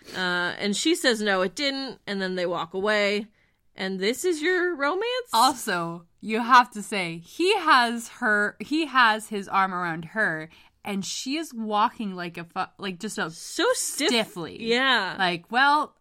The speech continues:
Speaker 2: I've just been kissed by my coworker.
Speaker 1: Deeply uncomfortable.
Speaker 2: And I don't know what to do about this."
Speaker 1: I, and, like, part of that is me,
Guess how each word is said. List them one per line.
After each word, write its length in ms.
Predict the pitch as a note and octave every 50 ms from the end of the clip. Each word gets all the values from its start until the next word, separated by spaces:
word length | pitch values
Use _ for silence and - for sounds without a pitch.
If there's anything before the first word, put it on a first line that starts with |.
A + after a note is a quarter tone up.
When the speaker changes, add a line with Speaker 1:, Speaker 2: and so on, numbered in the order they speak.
| _ _ -
Speaker 2:
I've 360 | - A#3 D4 E4 D#4 C4+ A#3
just 340 | - A#3+ A#3+ A#3+ - - -
been 400 | A3 G#3+ G#3 G3+ G3+ G3 G3 - F3
kissed 280 | - A#3 A3 G#3+ A3 -
by 140 | - G#3 G#3
my 220 | G3+ G3+ A3 C#4 D4
coworker. 1000 | - - G3+ F3 E3+ D#3+ D#3 D#3 D3+ D3+ - - D#3+ D#3+ E3 F3+ F#3 G#3 G3 - _ _ _ D#4+ _ _ G#3 G#3 G#3+ G#3 - _ _ _ -
Speaker 1:
Deeply 400 | - E4+ E4 D#4+ - G#3+ G#3+ A3
uncomfortable. 680 | A3 A#3+ B3 - D4 C4 A#3+ A3 - F#3+ F#3 F3 F3
Speaker 2:
And 120 | F3 F#3+ G3+
I 140 | B3 C#4+ C4+
don't 180 | A#3+ A3 G#3 G#3
know 140 | G3+ G3 F#3+
what 180 | G3 G3+ G3+
to 80 | A3 G#3
do 200 | F#3 G#3 G3 F#3
about 280 | F3 F#3 F3+ E3+ D#3+ F3+
this." 580 | A3+ - - - A3+ - - - - - - - _ _ _ _ _ _ _ _ _ _ _ _ _ _ _ _ _ _ _ _ _ _ _ _ - - - - -
Speaker 1:
I, 120 | D#4+ E4+ - D#4
and, 120 | F4+ F#4+ G#4+ C5
like, 140 | A4 D4+ - _ _ _ _ _ _ _ _ _ - -
part 180 | - - D#4+ G#4+ A#4+
of 160 | C#5+ B4+ A#4+
that 100 | G#4+ E4+ F4
is 220 | D#4+ C#4+ B3+ A#3 - - G#3+
me, 260 | A#3 A#3+ C4+ D#4+ -